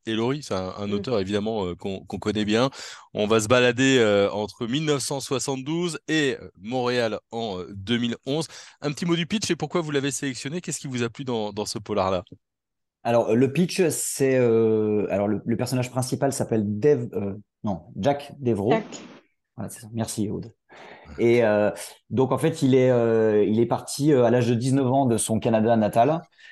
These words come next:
Speaker 3: où il avait eu, euh, bah, plusieurs histoires. Il avait perdu sa maman, sa, sa sœur. Euh, il y avait eu plusieurs meurtres autour de,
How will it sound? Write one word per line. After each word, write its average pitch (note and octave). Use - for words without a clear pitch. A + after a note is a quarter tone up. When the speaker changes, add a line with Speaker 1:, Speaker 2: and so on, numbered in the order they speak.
Speaker 3:
où G#2
il G#2
avait G2+
eu, A2+
euh, F#2
bah, F#2
plusieurs G#2
histoires. A2
Il G#2+
avait G2
perdu G2
sa F#2
maman, G2
sa, G#2+
sa F#2+
sœur. B2
Euh, G2+
il F#2
y F#2+
avait G2
eu G2+
plusieurs G#2+
meurtres A2
autour G2
de, F2+